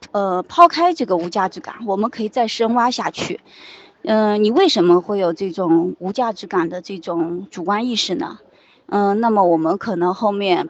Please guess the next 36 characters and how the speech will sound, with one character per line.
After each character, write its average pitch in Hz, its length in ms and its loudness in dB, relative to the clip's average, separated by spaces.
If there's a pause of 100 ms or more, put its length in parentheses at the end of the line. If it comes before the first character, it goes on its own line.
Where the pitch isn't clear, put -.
这 214 140 -4
个 185 80 -2
观 233 240 2
念 240 120 -2
的 185 120 -2
背 220 240 -2
后 208 400 2 (400)
有 170 180 -6
一 185 80 -6
个 226 180 2
可-， - 300 -8
一 202 120 -10
个 240 120 -4
现 196 240 -4
象， - 200 -6 (460)
就 247 140 -2
是 240 120 0
我 185 120 4
们 170 380 0
在 220 180 -2
日 233 140 -4
常 185 180 0
生 202 220 -2
活 175 160 -4
中 196 240 -2 (340)
是 - 180 -4
不 185 120 -8
是 190 200 -4
都 196 300 2
经 214 240 -6
常 175 240 -6
去 190 180 -12
向 190 340 -6
外 196 220 -4
去 170 380 -14
求， 175 420 -4